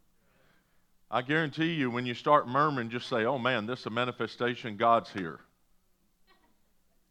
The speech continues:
Okay, so, um, I'll go back to where it's fun. When we were hunting, um, I, I, I thought it was, I, I took a note in my brain 'cause I like to note things that are prophetic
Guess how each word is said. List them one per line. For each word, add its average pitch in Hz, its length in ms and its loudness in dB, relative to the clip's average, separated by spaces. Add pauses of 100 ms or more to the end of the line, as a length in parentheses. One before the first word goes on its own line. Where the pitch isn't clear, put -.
(1500)
Okay, 135 320 -4 (400)
so, 170 360 6
um, 135 380 8 (1500)
I'll 127 140 0
go 139 160 0
back 135 300 8
to 123 80 -6
where 117 220 0
it's 104 100 -6
fun. 107 380 0 (1400)
When 135 220 -2
we 165 100 6
were 165 140 6
hunting, 160 640 4 (120)
um, 110 560 2 (220)
I, 120 40 -12
I, 120 360 -10 (180)
I 120 120 0
thought 156 260 6
it 143 60 4
was, 117 220 -2
I, 131 260 4
I - 20 -4
took 156 260 -4
a 143 40 0
note 143 360 2
in 117 60 -6
my 113 180 2
brain 131 400 0
'cause 113 160 -12
I 135 120 8
like 135 320 4
to 123 120 -6
note 127 420 2
things 113 340 -6
that 110 120 2
are 101 80 -2
prophetic 110 640 -2